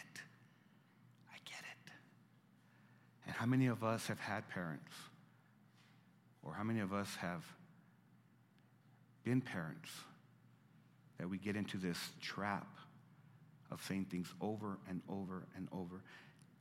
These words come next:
and we exasperate, or we've been exasperated. We're,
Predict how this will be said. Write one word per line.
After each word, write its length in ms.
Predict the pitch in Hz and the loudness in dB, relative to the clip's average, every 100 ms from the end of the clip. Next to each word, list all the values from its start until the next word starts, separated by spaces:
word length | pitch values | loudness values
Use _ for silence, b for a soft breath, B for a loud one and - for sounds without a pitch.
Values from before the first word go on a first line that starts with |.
| - | -6
and 120 | 87 | 2
we 80 | 92 | 2
exasperate, 840 | 82 - 101 131 - 127 123 123 | 2 8 10 10 6 4 4 4
or 80 | 110 | 2
we've 260 | 95 107 98 | 4 4 4
been 140 | 101 | 4
exasperated. 840 | 90 95 101 120 - 117 113 113 | 4 6 8 8 6 2 2 2
We're, 100 | 101 | 0